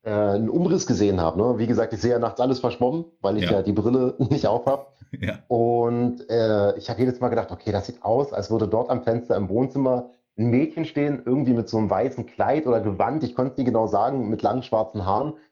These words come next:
Speaker 1: Und das würde dir aus dem Fenster gucken. Und hab aber gedacht, okay, vielleicht siehst du auch irgendwie bloß eine komische Reflexion oder irgendwie der Nachbar gegenüber im Haus hat irgendwas gemacht, was da rein reflektieren könnte.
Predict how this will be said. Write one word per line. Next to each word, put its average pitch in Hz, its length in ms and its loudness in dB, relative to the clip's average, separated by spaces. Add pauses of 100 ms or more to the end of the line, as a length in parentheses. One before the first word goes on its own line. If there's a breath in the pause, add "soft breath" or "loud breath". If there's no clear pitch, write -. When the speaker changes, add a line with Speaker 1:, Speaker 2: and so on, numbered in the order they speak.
(180 loud breath)
Speaker 1:
Und 117 80 0
das 113 160 0
würde 127 140 2
dir 120 140 2
aus 98 120 0
dem 123 80 -6
Fenster 123 300 0
gucken. 95 300 -4 (560)
Und 113 440 0
hab 123 100 0
aber 135 200 2
gedacht, 123 300 0
okay, 95 340 0
vielleicht 110 280 0
siehst 127 160 0
du 123 80 2
auch 113 100 -2
irgendwie 127 300 2
bloß 120 320 0
eine 120 100 -4
komische 123 380 0
Reflexion 110 960 0 (300 soft breath)
oder 117 240 2
irgendwie 135 520 2 (200)
der 127 100 4
Nachbar 135 320 0
gegenüber 139 500 0
im 123 160 -2
Haus 135 240 0
hat 135 120 -2
irgendwas 131 440 0
gemacht, 139 320 0
was 120 200 -2
da 117 80 2
rein 120 260 2
reflektieren 123 540 0
könnte. 127 420 0